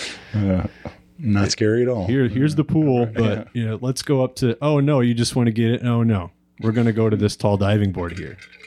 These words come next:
Speaker 2: Figure it out."
Speaker 1: <laughs> Right. <laughs> Yeah. I, I always think about, uh,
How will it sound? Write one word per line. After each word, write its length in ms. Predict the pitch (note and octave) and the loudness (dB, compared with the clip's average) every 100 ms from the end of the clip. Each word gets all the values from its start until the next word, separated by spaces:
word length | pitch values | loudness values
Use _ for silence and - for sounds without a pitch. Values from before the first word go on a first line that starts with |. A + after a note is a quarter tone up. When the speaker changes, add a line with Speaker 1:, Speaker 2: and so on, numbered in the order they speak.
| _ _ _ _ | _ _ _ _
Speaker 2:
Figure 460 | - - A#2+ G#2 A2 | -14 -2 0 4 4
it 80 | G#2+ | 4
out." 340 | G#2 F#2+ F2+ - | 4 2 0 -4
Speaker 1:
<laughs> 60 | - - C#3 - - | -4 -2 0 0 -2
Right. 320 | A2+ G2+ G#2 - - | -4 -4 -8 -10 -2
<laughs> 1000 | E3 - - G3 - - - - F3+ - | 0 2 0 2 -2 -2 -6 -6 -8 -2
Yeah. 380 | G2+ F#2 F2+ - - _ _ _ _ _ _ - | 0 2 0 -6 -12 _ _ _ _ _ _ -4
I, 140 | A2+ A#2 - | 0 0 -2
I 40 | C#3 | -2
always 280 | B2+ G#2+ | 0 0
think 160 | A2 G#2+ | -2 0
about, 400 | G2+ G2+ F#2+ - | 0 0 -2 -2
uh, 360 | F#2+ F2+ G2+ | 0 0 -4